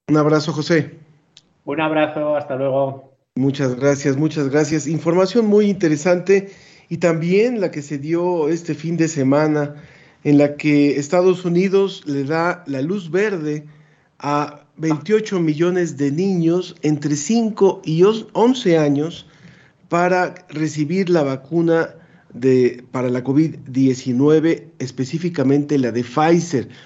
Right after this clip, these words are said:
Speaker 1: Es un contraste importantísimo, Ana, eh, porque finalmente un comité independiente de la, de la F D A, de la Administración de Medicamentos y Alimentos de Estados Unidos, avaló aplicar la vacuna contra el, el coronavirus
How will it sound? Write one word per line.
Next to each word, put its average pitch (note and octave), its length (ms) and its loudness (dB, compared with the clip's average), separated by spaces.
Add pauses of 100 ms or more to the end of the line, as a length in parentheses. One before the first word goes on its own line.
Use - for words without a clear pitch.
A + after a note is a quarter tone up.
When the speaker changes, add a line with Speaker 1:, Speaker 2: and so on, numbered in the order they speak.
(400)
Speaker 1:
Es F#3+ 160 -2
un C#4 140 4
contraste G3+ 920 2
importantísimo, C#3+ 960 -2
Ana, D3+ 360 2 (100)
eh, B2+ 240 0 (220)
porque - 160 -16
finalmente D#3+ 400 0
un F3 80 2
comité D3+ 420 0
independiente D3+ 640 0
de C#3+ 140 2
la, A#2 360 -4 (360)
de B2+ 160 0
la A#2+ 180 2
F C#3 220 0
D C3+ 160 4
A, F#3 160 0
de C#3+ 140 -2
la A#2+ 100 -6
Administración A#2+ 640 -2
de C#3+ 60 2
Medicamentos C3 680 0
y B2+ 80 0
Alimentos C3 460 0
de A#2+ 40 -2
Estados C3 320 -2
Unidos, C#3+ 460 2 (480)
avaló D3+ 420 4
aplicar E3+ 540 -2
la D#3 100 -4
vacuna D3+ 500 -4
contra B2 400 -6
el, A#2 320 -6
el A2 200 -8
coronavirus B2+ 720 2